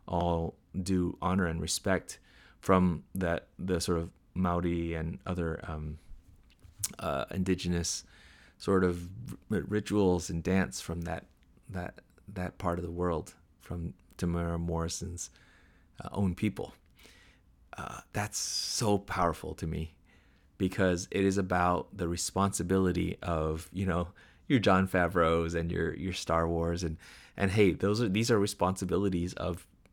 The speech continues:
of narratives of all kinds that come out of our world now, uh, to reckon with the past and to reckon with the present and to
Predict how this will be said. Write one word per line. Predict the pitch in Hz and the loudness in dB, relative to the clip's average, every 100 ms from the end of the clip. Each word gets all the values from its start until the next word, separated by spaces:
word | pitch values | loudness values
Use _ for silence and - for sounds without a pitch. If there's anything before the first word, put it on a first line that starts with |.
| - | -6
of | 101 85 | -4 -2
narratives | 87 98 101 82 80 | 2 2 2 0 -4
of | - 92 | -8 -2
all | 87 | -2
kinds | 92 - 76 80 82 | -2 -6 -6 -8 -10
that | - 85 | -10 -10
come | - 78 | -6 -6
out | 80 80 | -4 -6
of | 82 | -4
our | 82 | -4
world | 85 87 87 87 - - - _ | -4 -4 -4 -6 -10 -20 -20 _
now, | 82 76 82 95 - - - - - | -8 -4 -4 -6 -14 -20 -20 -14 -2
uh, | 98 92 85 - - _ _ _ - | 4 4 4 0 -12 _ _ _ -10
to | - - 98 92 | -6 0 2 4
reckon | 87 90 - 82 | 2 0 0 0
with | 85 73 - - - _ | 0 -4 -8 -20 -20 _
the | - | -14
past | - - - - - _ _ - _ - | -12 -10 -12 -16 -20 _ _ -20 _ -12
and | 87 82 80 | -8 -6 -4
to | 92 85 80 80 - _ - | 0 0 0 -4 -10 _ -2
reckon | 90 - 90 | 0 2 -2
with | 85 | 0
the | - | -4
present | - 110 107 73 - - - - _ _ - | 0 2 2 -2 -10 -20 -20 -20 _ _ -6
and | 92 85 | -4 -2
to | - 87 82 | 0 0 0